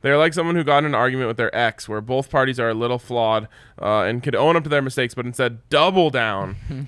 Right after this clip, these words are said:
put all the blame on their ex, and their friends are convincing them they did nothing wrong. Not to mention, Seahawks fans are trying to convince themselves that their relationship, uh, that their new relationship, Drew Lock, is gonna be great,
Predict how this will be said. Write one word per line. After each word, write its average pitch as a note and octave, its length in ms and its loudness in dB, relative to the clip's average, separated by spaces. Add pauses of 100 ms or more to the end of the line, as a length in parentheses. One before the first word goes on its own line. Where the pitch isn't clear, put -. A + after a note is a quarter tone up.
(140)
put D3 180 0
all E3 280 6
the D#3 80 -4
blame A2+ 280 -2
on G#2 120 -4
their G2 120 -2
ex, F#2+ 280 -4
and G#2 80 -8
their A2 100 -4
friends B2+ 260 -2
are B2 80 0
convincing A#2 520 -6
them A2+ 140 -4
they G#2+ 100 -4
did G#2 160 -6
nothing A2+ 520 -2
wrong. F#2 320 -4 (320)
Not D#3+ 220 2
to F3+ 60 -6
mention, D#3 320 0
Seahawks C3 340 0
fans B2+ 200 -6
are A#2+ 40 -8
trying B2+ 220 -2
to A#2+ 60 -6
convince B2 300 -6
themselves A2+ 380 -4
that A2+ 160 -8
their C3 160 2
relationship, C#3 680 -2
uh, G#2+ 260 -2
that F#2+ 180 -10
their A2+ 120 -2
new F3 180 2
relationship, B2+ 680 -2
Drew F#2+ 180 -8
Lock, G#2+ 340 0 (400)
is B2+ 140 -10
gonna D#3+ 180 4
be C#3+ 120 -4
great, D3+ 360 2